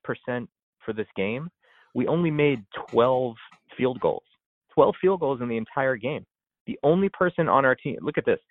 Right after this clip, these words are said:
the only person on our team who had more than one field goal was Austin Freeman. I mean, that is rem-, th-, these, these are remarkable <laughs> statistics that no one, no one remembers because everyone just remembers the, the Chris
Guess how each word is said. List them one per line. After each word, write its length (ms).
the 140
only 260
person 340
on 140
our 80
team 280
who 160
had 140
more 260
than 140
one 240
field 220
goal 320
was 200
Austin 360
Freeman. 260
I 40
mean, 80
that 140
is 100
rem-, 380
th-, 160
these, 180
these 160
are 80
remarkable 840
<laughs> 40
statistics 640
that 120
no 180
one, 280
no 280
one 240
remembers 520
because 240
everyone 240
just 140
remembers 340
the, 340
the 100
Chris 220